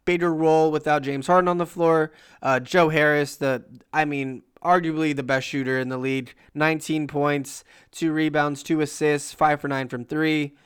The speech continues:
Um, and, uh, yeah,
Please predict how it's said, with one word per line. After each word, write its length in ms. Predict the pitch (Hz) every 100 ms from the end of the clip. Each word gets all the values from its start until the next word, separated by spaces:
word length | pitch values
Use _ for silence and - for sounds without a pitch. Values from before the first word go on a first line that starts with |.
| _ _ _ -
Um, 680 | 123 120 120 120 113 117 131 _ _ _ _ _ _ - - _ _ -
and, 440 | 135 131 127 123 123
uh, 480 | 123 127 123 123 120
yeah, 240 | 147 180